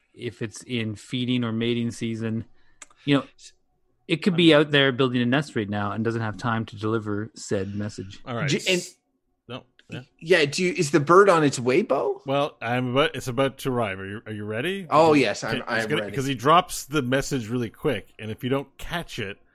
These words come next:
Speaker 2: he gets really upset. So concentrate, all right?
Speaker 3: That's why I'm outside
Speaker 2: Here he
Speaker 3: right
Speaker 2: comes.
Speaker 3: now.
Speaker 2: Here he comes. Uh, oh, you got it. You, when you catch something, you have to have your hands together. Why are they out? <laughs>
Speaker 3: Oh,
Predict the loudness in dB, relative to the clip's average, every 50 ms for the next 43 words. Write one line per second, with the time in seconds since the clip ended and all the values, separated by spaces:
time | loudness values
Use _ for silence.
0 | _ _ _ _ _ _ _ _ _ -16 -14 -8 -6 -6 -6 -6 -6 -4 -2 0
1 | 0 2 0 -2 -4 -6 -12 -8 -8 -8 -8 -8 -14 -18 -14 -12 -10 -10 -8 -10
2 | -12 -12 -16 _ _ _ -10 -8 -8 -8 -8 -10 -16 -12 -10 -8 -6 -6 -8 -8
3 | -10 -10 -8 -6 -6 -8 -8 -12 -18 _ _ _ _ -8 -6 -6 -2 0 0 2
4 | 2 0 0 -2 -2 -2 0 0 0 0 2 2 2 4 6 6 6 6 6 2
5 | 2 4 4 4 4 2 2 2 0 0 -2 -4 -4 -6 -8 -6 -4 -4 -4 -4
6 | -6 -6 -6 -6 -6 -6 -6 -6 -6 -4 -2 -4 -4 -4 -4 -2 0 2 2 0
7 | 0 0 2 6 6 6 6 6 6 6 6 6 6 6 6 8 8 10 10 10
8 | 8 8 8 8 6 6 4 2 2 2 4 6 8 8 8 8 8 8 8 10
9 | 10 10 10 8 6 4 2 6 8 8 8 8 6 6 6 6 6 6 4 2
10 | 2 4 6 6 6 6 4 4 4 4 4 4 2 2 2 2 0 -2 -4 -4
11 | -2 -2 -2 -2 -2 -2 0 0 2 2 2 0 0 0 0 0 0 -4 -6 -10
12 | -16 -18 -18 -16 -16 -16 -18 -16 -10 -8 -8 -8 -8 _ -20 -20 -20 -20 -20 -20
13 | -20 -20 -20 -20 -20 _ _ _ _ _ 2 4 6 6 6